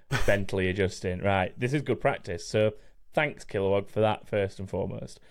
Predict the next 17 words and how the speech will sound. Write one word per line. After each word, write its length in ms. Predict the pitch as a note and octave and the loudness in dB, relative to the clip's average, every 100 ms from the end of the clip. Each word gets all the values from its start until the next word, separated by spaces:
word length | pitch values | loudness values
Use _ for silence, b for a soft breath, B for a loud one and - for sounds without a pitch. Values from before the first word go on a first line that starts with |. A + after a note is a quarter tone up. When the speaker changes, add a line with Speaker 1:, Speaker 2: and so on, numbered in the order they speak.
| B B B - | B B B 0
Speaker 2:
Uh, 220 | G#2+ A2 | 2 2
so 140 | G#2+ A#2+ | 2 2
Kilowog 360 | F3 D3+ B2 | 4 4 2
says, 300 | - A2 A2 - | 2 2 2 -2
"What 220 | B2+ D#3 | 0 4
are 120 | E3+ | 4
your 120 | E3 | 4
early 200 | C#3 D3 C#3+ | 6 4 4
predictions 560 | B2+ B2+ - F#2+ F#2 | 2 0 -2 -4 -2
for 140 | - G2 | 0 0
no-, 280 | G2+ G#2 - | 0 -2 -2
the 100 | G2 | 0
non-racing 760 | G#2 B2 A#2 G2 F#2 F#2 F2+ | 4 4 4 4 2 0 -6
story 500 | - F#2 F#2 F2+ F2+ - | -6 -2 -2 -2 -4 -6
of 120 | F#2 | -10
the 80 | F#2+ | -8
season? 540 | - G2+ F#2+ F2+ D#2 | -2 0 0 -2 -4